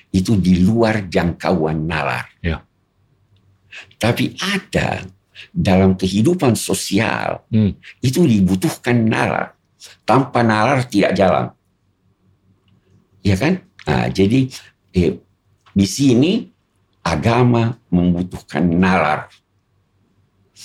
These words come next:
Speaker 1: Imam Ghazali ada memberi contoh. Tuntunan-tuntunan agama itu bagaikan matahari. Anda tidak bisa memahaminya karena Anda bisa silau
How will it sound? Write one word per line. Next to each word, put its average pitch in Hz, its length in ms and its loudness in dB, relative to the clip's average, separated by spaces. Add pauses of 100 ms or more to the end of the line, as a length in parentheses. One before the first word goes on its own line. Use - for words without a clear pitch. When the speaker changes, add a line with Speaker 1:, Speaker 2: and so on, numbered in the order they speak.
(260)
Speaker 1:
Imam 80 180 2
Ghazali 87 460 2
ada 87 160 0
memberi 78 340 -2
contoh. 73 460 -4 (640)
Tuntunan-tuntunan 98 1000 2
agama 87 320 0
itu - 180 -4
bagaikan 82 800 0
matahari. 71 640 -2 (3250)
Anda 127 400 4
tidak 110 400 2
bisa 131 440 2
memahaminya 104 1040 2 (1120)
karena 110 260 2
Anda 131 180 2
bisa 135 220 -2
silau 135 720 -2